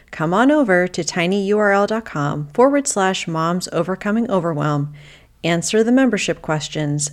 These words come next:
and let's do this. Also, I have some great news for you.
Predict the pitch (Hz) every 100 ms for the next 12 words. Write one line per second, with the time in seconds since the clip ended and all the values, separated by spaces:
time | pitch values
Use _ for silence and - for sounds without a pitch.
0 | - 147 139 143 175 254 - 175 165 160
1 | - - - - - _ - - - -
2 | _ 190 233 - 170 160 175 - 165 151
3 | 165 202 - 175 160 - - 131 - 160